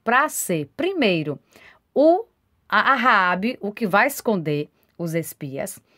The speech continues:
vai ficar lá sozinho na frente da sala e ele vai escolher um lugar e vai esconder os espias. Lembra que são dois espias. Um só dá certo? Dá. Mas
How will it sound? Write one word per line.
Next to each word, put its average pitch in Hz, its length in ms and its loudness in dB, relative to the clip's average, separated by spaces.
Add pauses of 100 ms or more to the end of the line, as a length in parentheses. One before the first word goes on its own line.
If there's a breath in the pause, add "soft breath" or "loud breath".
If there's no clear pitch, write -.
(260 soft breath)
vai 196 260 2
ficar 240 320 0
lá 147 340 0
sozinho 175 640 0
na 160 160 -4
frente 147 340 -12
da 139 100 -10
sala 147 400 -4
e 190 100 -2
ele 196 140 -2
vai 196 200 2
escolher 302 400 0
um 294 80 -2
lugar 190 460 0
e 220 100 -2
vai 196 240 2
esconder 214 480 -4
os 180 120 -10
espias. - 640 -14 (440 soft breath)
Lembra 202 260 0
que 240 100 -6
são 233 200 0
dois 214 260 2
espias. - 680 -6 (260)
Um 359 140 0
só 311 260 2
dá 311 120 4
certo? 240 460 -2 (180)
Dá. 196 360 0 (440)
Mas 226 640 2